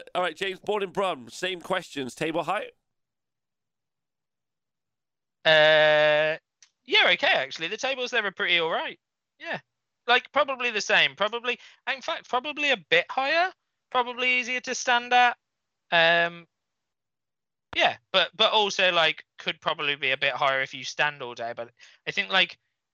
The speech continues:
Speaker 2: big venues have that issue, don't they? If they're, like, also a shop where some people like to sit down,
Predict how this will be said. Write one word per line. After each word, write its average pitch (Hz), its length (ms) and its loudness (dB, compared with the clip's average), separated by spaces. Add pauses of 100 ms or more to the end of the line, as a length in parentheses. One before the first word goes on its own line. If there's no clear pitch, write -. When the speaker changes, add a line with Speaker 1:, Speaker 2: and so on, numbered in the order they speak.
(880)
Speaker 2:
big 202 180 0
venues 196 340 -4
have 185 160 -2
that 170 160 -2
issue, 156 300 -4
don't 143 260 -2
they? 127 220 -2
If 117 100 -8
they're, 135 160 -2
like, 131 240 0
also 139 380 -8
a 131 60 -6
shop 139 440 2
where 131 240 -4 (220)
some 135 280 -12
people 139 280 -2
like 131 200 2
to 147 100 -6
sit - 280 -4
down, 147 480 -2